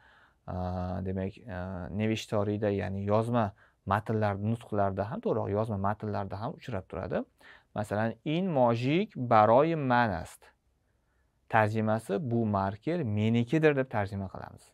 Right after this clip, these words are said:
Tushunarli-ya? Yoki "In kelit baroi man ast". "Bu kalit menikidir". Tushunarli-ya?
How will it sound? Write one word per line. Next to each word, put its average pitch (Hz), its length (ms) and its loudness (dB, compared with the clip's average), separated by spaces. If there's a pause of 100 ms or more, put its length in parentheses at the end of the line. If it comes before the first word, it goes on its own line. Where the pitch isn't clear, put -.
(120)
Tushunarli-ya? - 560 -2 (720)
Yoki 147 320 0
"In 170 220 2
kelit 151 680 2
baroi 120 500 6
man 113 280 2
ast". - 400 -8 (920)
"Bu 117 280 0 (100)
kalit 110 460 6
menikidir". 101 640 -4 (140)
Tushunarli-ya? 101 520 0